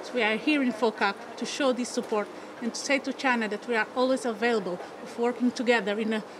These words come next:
South-South cooperation, in bilateral mo-, uh, uh, cooperation, and also for the good of both our people, for the people of Guinea-Bissau and people for China.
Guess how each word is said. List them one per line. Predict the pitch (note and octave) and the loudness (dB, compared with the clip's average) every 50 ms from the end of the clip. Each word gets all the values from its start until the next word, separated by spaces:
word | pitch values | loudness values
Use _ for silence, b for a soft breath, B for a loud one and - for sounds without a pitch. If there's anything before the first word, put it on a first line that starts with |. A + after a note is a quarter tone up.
| B | B
South-South | B - - C#4 B3+ B3+ B3+ - - B3+ A3+ A3+ - | B -4 2 4 4 4 4 2 2 2 2 2 0
cooperation, | - G#3+ A3+ A#3+ A3+ A3 A#3 B3 - - D#4 C#4 - - - - | -4 -4 -2 2 4 6 6 6 4 2 0 -2 -2 -8 -10 -4
in | B3+ A#3 A#3 | -2 -2 0
bilateral | G#3+ A#3 A#3+ B3 B3 B3+ B3+ - C4+ B3+ | 4 4 6 6 6 4 4 4 6 6
mo-, | A#3+ A#3+ B3+ C4+ D4 - | 8 8 8 6 4 4
uh, | A3 G#3 G#3 G#3 G3+ G#3 G3+ - B B B B B B - A3+ | 2 4 4 6 4 4 2 -2 B B B B B B -4 -2
uh, | G#3+ G#3 G#3 G#3 G#3 | 0 2 4 2 2
cooperation, | G3+ - A#3+ A#3 - A#3 A#3 A#3+ C4 B3+ - D4 C#4 - - | 2 0 0 0 4 4 6 6 6 4 4 2 2 0 0
and | B3+ B3 B3 A#3 | -2 -2 0 4
also | C#4 C#4 D#4+ - - C4+ | 4 4 4 4 2 -2
for | B3 - - C4 | -4 0 -2 0
the | A3+ A#3+ | 0 0
good | B3 A3 B3+ C#4 C#4 | 0 0 0 0 0
of | C4 A#3+ - - G#3 | -2 -4 -4 -4 2
both | C4+ C4+ C4 C4 - | 2 2 2 4 2
our | A#3+ A#3 A#3 A3+ | 2 4 4 2
people, | A3+ - A#3 A3 - - F#3+ | 0 -2 -4 -2 -2 -2 -4
for | F#3+ - - G#3 | -4 -4 -8 -10
the | F#3+ | -10
people | F#3+ - - A#3+ - A#3 A#3+ | -8 -6 -6 -4 0 0 0
of | A#3+ A#3+ | 0 0
Guinea-Bissau | G#3+ C4 B3+ C4 B3+ A#3+ A#3 - - A#3 G#3+ G#3+ G#3 | 0 2 4 4 4 2 0 -2 0 0 0 0 0
and | G#3+ G#3 G3+ - | -2 -4 -4 -6
people | - A#3 - A3+ G#3 | -8 -8 -6 -8 -6
for | - A3+ | -4 -4
China. | G#3+ - - B3 A3 F#3+ F#3 F3+ E3 F3 | -4 0 2 2 4 4 2 0 -2 -6